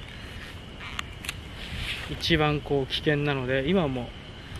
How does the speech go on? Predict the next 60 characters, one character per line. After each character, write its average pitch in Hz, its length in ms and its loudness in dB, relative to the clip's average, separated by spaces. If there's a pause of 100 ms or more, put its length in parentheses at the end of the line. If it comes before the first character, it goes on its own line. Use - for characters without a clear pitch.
(500)
こ - 160 -4
ん 165 160 4
な 156 120 4
フ - 340 0
ェ 143 40 4
イ 139 40 2
ス - 160 -4
ガ 143 140 4
ー - 20 -6
ド 120 80 -6
と - 100 -10
い 123 60 -6
う 127 40 -8
か、 120 100 -8 (100)
一 - 240 -4
番 165 160 0
つ - 100 -8
け 165 80 0
て 143 120 0
る 127 60 0
ん 117 60 -2
で 113 80 -6
す - 60 -10
け - 60 -10
ど、 120 100 -8
耳 180 380 6
に 214 120 6
こ 160 320 -2
う - 60 -12
跳 175 140 0
ね 151 100 2
て - 100 -8
き - 80 -12
た 123 100 -6
り 117 60 -6
し - 100 -10
て 127 80 -10
ま 120 120 -6
し - 60 -12
た - 100 -12
ね、 120 180 -10
ち - 40 -10
ょ - 60 -8
っ - 20 -8 (2000)
と。 - 80 -2
で、 156 60 4
こ 160 100 0
の 165 100 2
カ - 1700 6
バ - 0 -
ー - 20 -18
の 165 60 -12
と 127 420 -20
こ 123 60 -20
ろ、 - 0 - (1900)
こ 156 80 -12
れ - 80 -16
び 156 60 -6
っ 156 40 -2
し - 520 6